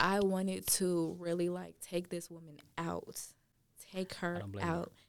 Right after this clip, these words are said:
Speaker 1: I could not do it, of course, 'cause I'm in her house.
Speaker 2: Right.
Speaker 1: I would have been in jail, and who knows what, somebody would have been dead. I
Speaker 2: Yeah.
Speaker 1: don't know. You know what I'm saying? So, anywho, she ends up, like, you know, like, getting him from me or whatever. She's bigger,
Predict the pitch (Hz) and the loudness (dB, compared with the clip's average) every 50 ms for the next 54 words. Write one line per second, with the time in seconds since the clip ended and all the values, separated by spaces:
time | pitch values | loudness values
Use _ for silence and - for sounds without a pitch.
0 | _ _ - 170 165 160 - - - 220 220 202 180 170 170 170 175 185 202 190 | _ _ 0 0 2 2 2 2 2 4 4 4 2 0 0 2 4 4 4 4
1 | 170 165 - - 214 208 214 - - 165 175 165 165 165 165 185 196 185 - 147 | 2 0 0 0 0 0 2 2 2 2 2 2 2 4 4 4 2 4 2 2
2 | 160 170 165 180 170 - 165 180 - 85 85 80 78 78 78 76 73 - _ _ | 2 2 2 0 0 0 0 -2 -4 -6 -8 -10 -12 -14 -14 -16 -20 -20 _ _
3 | _ _ _ _ _ - _ - 170 190 220 233 202 180 170 170 170 175 165 165 | _ _ _ _ _ -20 _ 2 4 8 10 10 10 10 8 6 4 4 2 2
4 | 160 160 - 151 160 165 170 170 170 170 175 175 170 170 170 170 156 147 160 156 | 2 2 0 0 0 0 2 4 6 6 8 8 6 6 6 6 4 4 4 2
5 | 156 156 156 165 - 196 202 190 165 165 170 175 180 175 170 170 175 170 170 170 | 2 2 0 2 2 2 2 2 2 6 8 8 10 8 8 6 4 0 0 2
6 | 170 170 - - - - - 180 180 165 165 160 160 156 165 160 156 160 151 151 | 2 2 2 0 -4 -6 -6 -6 -4 0 2 2 4 4 2 2 2 2 0 2
7 | 151 156 147 151 156 156 156 156 - - - 160 156 151 151 151 147 143 131 127 | 0 -2 -4 -4 -6 -8 -8 -6 -4 -2 0 0 2 2 2 2 2 0 0 -2
8 | - - - - _ _ _ _ - 170 170 165 160 160 165 165 165 160 - 160 | -4 -8 -12 -20 _ _ _ _ -14 -12 -6 -4 -2 0 0 0 0 0 0 0
9 | 160 160 156 156 160 160 - 160 156 147 147 143 151 160 160 - _ _ _ _ | 0 0 0 0 -2 -2 -2 0 0 0 0 -2 -4 -6 -8 -10 _ _ _ _
10 | _ _ _ _ _ _ _ _ _ - - - - - _ _ _ _ _ 185 | _ _ _ _ _ _ _ _ _ -18 -18 -16 -18 -20 _ _ _ _ _ -4
11 | 180 175 175 170 165 160 - 185 170 131 151 165 165 170 160 - - 160 156 160 | -4 0 0 2 4 4 4 4 4 2 2 2 2 2 2 2 2 0 0 0
12 | 180 185 175 170 170 160 160 165 165 170 170 170 165 165 170 170 175 170 151 151 | 0 -2 -2 -2 -2 -2 -2 -2 0 2 2 2 2 2 0 0 0 0 0 0
13 | - - 190 208 214 190 180 170 165 156 156 160 - 170 170 170 170 170 165 165 | 0 2 2 2 2 2 0 -2 -6 -8 -12 -14 -14 -14 -14 -14 -10 -6 -4 -2
14 | 165 165 165 160 160 160 156 - - | 2 2 4 4 4 2 0 -2 -6